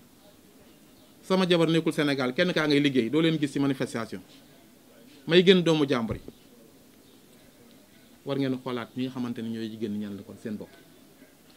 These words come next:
Parce que ku leen di génnloo, ma nga bàyyi jabaram, bàyyi ay doomam. Te bu nguur ñëwee moo koy lekk.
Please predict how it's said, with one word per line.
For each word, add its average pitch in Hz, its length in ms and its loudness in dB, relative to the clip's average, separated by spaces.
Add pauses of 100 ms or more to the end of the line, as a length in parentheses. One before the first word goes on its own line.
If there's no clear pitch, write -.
(220)
Parce 233 140 4
que 226 80 6
ku 247 100 4
leen 285 160 8
di 202 160 6
génnloo, 185 460 10 (540)
ma 151 80 0
nga 180 100 2
bàyyi 156 260 6
jabaram, 143 360 2 (100)
bàyyi 143 200 0
ay 127 120 -4
doomam. 107 260 -8 (1200)
Te 165 80 2
bu 170 100 4
nguur 240 220 10
ñëwee 180 220 12
moo 156 160 2
koy 143 140 0
lekk. 123 220 -4